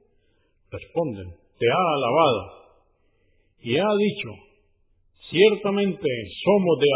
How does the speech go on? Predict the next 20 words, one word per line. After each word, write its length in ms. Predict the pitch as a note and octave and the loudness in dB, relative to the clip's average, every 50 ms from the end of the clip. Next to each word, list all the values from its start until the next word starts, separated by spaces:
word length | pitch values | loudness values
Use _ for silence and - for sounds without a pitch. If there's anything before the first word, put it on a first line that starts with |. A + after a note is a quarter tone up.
| B2+ B2+ | 2 2
Alá, 200 | C#3+ F3 F#3+ D3 A2 - - - - _ _ _ | 2 2 0 -2 -4 -10 -18 -20 -20 _ _ _
y 120 | - A2 G#2 | -12 -8 -6
a 40 | F#2+ | -4
él 200 | G#2+ C3+ E3+ E3 - - | -2 -2 -2 -4 -4 -4
será 220 | C3 A2+ C3+ D#3+ E3+ C#3 | -4 -2 -2 -2 -2 -2
el 220 | A#2+ A2 G2+ G#2 F#2+ | -4 -4 -6 -8 -8
retorno'". 380 | - - E3 D#3+ B2 G#2 F#2+ - _ _ _ _ _ _ _ _ _ _ _ _ _ _ _ _ _ _ _ _ _ _ _ _ _ _ _ _ _ _ _ _ _ _ _ _ - | 0 2 2 2 2 -4 -10 -16 _ _ _ _ _ _ _ _ _ _ _ _ _ _ _ _ _ _ _ _ _ _ _ _ _ _ _ _ _ _ _ _ _ _ _ _ -4
Entonces 580 | D#3 G3 G#3 F#3 - C4 A#3+ F#3+ - F#3+ D3+ - - - | -2 -2 0 2 4 4 4 4 2 -2 -4 -4 -6 -6
Alá 600 | F#3+ F3+ G3+ G3+ F3 C3 - - - - D3+ C3+ | -4 -2 0 0 0 0 -2 -12 -16 -14 -10 -10
Altísimo 600 | A#2+ - - G#3+ G3 - F#3 F3+ D#3 C#3+ A#2+ A#2+ | -10 -6 -6 -6 -6 -4 -6 -6 -4 -6 -4 -2
dice: 280 | F3 G3+ - - B2 G2 F2+ - _ _ _ _ _ _ _ _ _ _ _ _ _ _ | -2 -2 -2 -4 -10 -12 -12 -16 _ _ _ _ _ _ _ _ _ _ _ _ _ _
"Construid 880 | _ - A#2 A2 - - - - C3+ C#3+ F3 G3 D#3 A2 F2 - - - - | _ -12 -12 -12 -12 -12 -6 -2 0 2 2 2 0 -2 -4 -10 -18 -20 -14
para 180 | - G#2 G2 G#2 | -12 -10 -10 -8
mi 100 | A#2 A2 | -8 -8
siervo 380 | - - E3+ E3 D3 C3 G#2+ F2+ - - - _ _ _ _ _ _ _ _ _ - - | -2 0 0 0 0 0 -6 -8 -8 -14 -20 _ _ _ _ _ _ _ _ _ -12 -6
una 120 | D3+ G3+ A3 | -4 -2 -2
morada 360 | G#3 G3+ F#3 G3 G3+ G3 F#3+ F3+ | 0 0 0 2 2 2 0 2
en 60 | E3 | 2
el 200 | D#3 C#3 C3+ - | 0 0 0 0
paraíso 500 | D#3 D3 C#3 C3+ D3+ G#3+ - - C3+ | 0 2 2 2 2 2 0 -2 -6